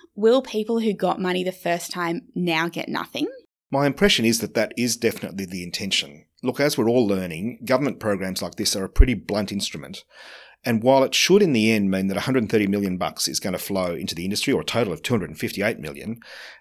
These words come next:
Speaker 2: that's great news, but I think it's definitely not being shared around as much as some would have hoped. And I should note that many businesses, well, for example, like Travel Daily, and indeed afta itself, Cato,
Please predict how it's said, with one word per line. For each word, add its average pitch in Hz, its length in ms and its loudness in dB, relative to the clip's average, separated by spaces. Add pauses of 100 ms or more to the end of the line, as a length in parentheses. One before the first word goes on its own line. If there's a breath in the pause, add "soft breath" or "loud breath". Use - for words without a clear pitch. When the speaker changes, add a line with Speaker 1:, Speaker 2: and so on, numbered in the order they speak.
Speaker 2:
that's 156 240 2
great 135 420 2
news, 85 540 -2 (480)
but 107 220 0 (320)
I 113 40 -2
think 156 180 0
it's 131 120 0
definitely 156 280 6
not 113 160 2
being 101 140 0
shared 120 260 4
around 92 320 0
as 92 120 -2
much - 480 0 (120)
as 87 200 -2
some 92 280 2
would 82 100 -6
have 82 120 -12
hoped. - 360 -2 (300 loud breath)
And 117 100 -2
I 113 60 0
should 202 260 6
note 92 240 0
that - 140 -4
many 143 280 4
businesses, 101 640 0 (140)
well, 92 400 -4
for - 160 -10
example, 104 320 -2
like 85 160 -2
Travel 98 240 -2
Daily, 101 560 -2
and 107 80 -2
indeed 104 420 -2
afta 139 440 -2
itself, - 580 0
Cato, 143 560 2